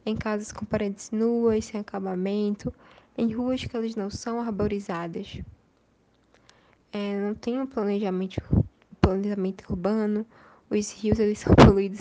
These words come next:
pelo anil do jeans. A arquitetura, dessa forma, ela revela a vivência dessa cidade, uma cidade que ela é baseada na produção em massa de jeans,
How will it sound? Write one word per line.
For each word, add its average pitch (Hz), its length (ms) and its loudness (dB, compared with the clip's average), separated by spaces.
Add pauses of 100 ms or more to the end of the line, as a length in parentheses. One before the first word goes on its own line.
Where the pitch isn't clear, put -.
pelo 208 200 4
anil 190 260 0
do 180 140 -4
jeans. 196 500 -4 (600)
A 226 60 -2
arquitetura, 226 600 -2
dessa 254 140 0
forma, 240 260 0
ela 233 120 -2
revela 226 480 -2
a - 20 -4
vivência 233 400 -2
dessa 226 240 -8
cidade, 196 520 -6 (360)
uma 214 240 -2
cidade 208 360 -4
que - 80 -20
ela 208 100 0
é 196 40 -2
baseada 202 340 -2
na 208 160 -2
produção 208 480 -6
em 214 80 0
massa 214 460 -4
de 202 160 -6
jeans, 190 460 -4